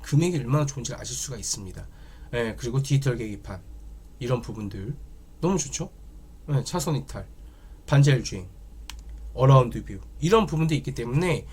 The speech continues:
그랜저 아이지하고 이 모하비 차량 두 대는 제가 그 영상을 내려 밑에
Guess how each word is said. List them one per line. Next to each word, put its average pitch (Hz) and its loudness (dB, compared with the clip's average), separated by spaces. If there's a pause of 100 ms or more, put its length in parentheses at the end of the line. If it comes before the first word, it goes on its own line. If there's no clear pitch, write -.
(360)
그랜저 208 6
아이지하고 165 4
이 131 -2
모하비 143 4
차량 139 4
두 - -6
대는 110 -2
제가 117 -4 (680)
그 107 -8
영상을 139 4 (1000)
내려 165 4 (140)
밑에 135 -2